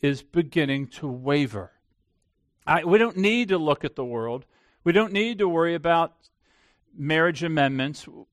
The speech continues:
we just gotta start right here. What is our understanding of marriage? In fact, it's, it's interesting how it has invaded the church. So when you list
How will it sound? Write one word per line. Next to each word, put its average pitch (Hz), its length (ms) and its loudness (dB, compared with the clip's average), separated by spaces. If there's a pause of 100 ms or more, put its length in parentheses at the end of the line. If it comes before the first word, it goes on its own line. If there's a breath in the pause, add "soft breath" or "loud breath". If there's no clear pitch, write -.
(180)
we 165 120 0
just 226 200 -6
gotta 240 180 0
start 190 340 0
right 139 160 2
here. 147 240 -2 (840)
What 220 240 6
is 220 160 2
our 196 260 4
understanding 165 840 -2
of 127 460 -2
marriage? 135 680 -2 (1600 soft breath)
In 175 100 0
fact, 165 320 0
it's, 147 280 -4
it's 156 200 0
interesting 135 760 0 (380)
how 151 360 2
it 156 200 2
has 226 360 0
invaded 139 340 0
the 139 80 -20
church. 147 400 -4
So 185 120 2
when 180 200 0
you 202 280 -6
list 214 480 -2